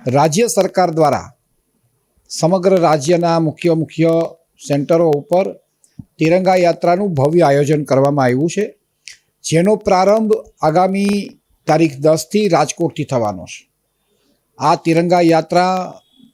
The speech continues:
એ દેશની આન, બાન અને શાન સમી બની રહે. ભારત માતાને જે રાષ્ટ્રના પરમ વૈભવના શિખર ઉપર લઈ જવાની જે વાત છે,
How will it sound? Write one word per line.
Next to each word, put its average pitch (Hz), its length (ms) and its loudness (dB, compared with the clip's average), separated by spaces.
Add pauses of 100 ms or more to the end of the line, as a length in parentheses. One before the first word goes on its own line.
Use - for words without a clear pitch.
એ 143 60 2
દેશની 165 520 0
આન, 175 320 0
બાન 175 240 0
અને 165 160 -2
શાન 180 380 0
સમી 170 260 -2
બની 151 240 2
રહે. 101 260 -4 (720)
ભારત 175 340 0
માતાને 180 520 0
જે 170 140 0
રાષ્ટ્રના 170 480 -2
પરમ 196 320 0
વૈભવના 180 560 0
શિખર - 380 -2
ઉપર 170 240 -2
લઈ 165 140 0
જવાની 160 340 -2
જે 151 120 -2
વાત 151 420 -2
છે, 110 300 -12